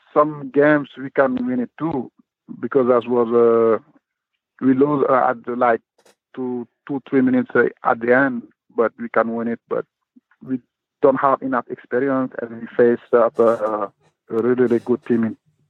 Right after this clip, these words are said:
in Europe. That was tough. Most of them, most of us, is the first time they play Champions League. We don't have this experience, and, uh, yeah, we miss this.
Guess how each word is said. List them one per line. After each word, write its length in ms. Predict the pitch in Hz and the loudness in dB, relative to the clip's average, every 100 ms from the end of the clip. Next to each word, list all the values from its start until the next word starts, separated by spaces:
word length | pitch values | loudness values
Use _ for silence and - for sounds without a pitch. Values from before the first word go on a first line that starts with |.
| _ _ | _ _
in 160 | 117 107 | -12 0
Europe. 340 | 120 139 135 - - _ - | 4 4 2 -2 -20 _ -4
That 180 | 110 | -4
was 140 | 117 107 - | -2 -4 0
tough. 280 | 123 127 120 _ _ _ | 0 2 -2 _ _ _
Most 280 | 107 123 - | -8 -8 -4
of 160 | 131 120 - | -4 -6 -8
them, 320 | 120 120 113 - | -10 -10 -14 -10
most 220 | 135 147 | -4 -2
of 140 | 151 143 | 0 0
us, 200 | 139 - _ _ _ _ _ _ | 2 0 _ _ _ _ _ _
is 100 | 123 | -8
the 120 | 110 | -6
first 220 | 110 131 - | -2 -2 0
time 180 | 127 120 | -2 0
they 120 | 120 | -2
play 300 | - 123 123 - | 0 0 0 -4
Champions 360 | 123 127 117 - | -4 -4 -6 -4
League. 140 | 127 | -4
We 60 | 113 | -2
don't 180 | 113 | -4
have 160 | 135 127 | 0 0
this 240 | 123 120 - | 0 -4 -10
experience, 680 | 127 - 120 135 131 165 - | -14 -6 -2 0 0 -4 -6
and, 220 | 117 - | -6 -6
uh, 80 | - - _ _ _ _ _ _ _ _ _ - - _ | -14 -18 _ _ _ _ _ _ _ _ _ -20 -20 _
yeah, 260 | 123 127 113 | 0 2 4
we 160 | 110 | 0
miss 180 | 117 120 | -4 -6
this. 160 | 123 | -6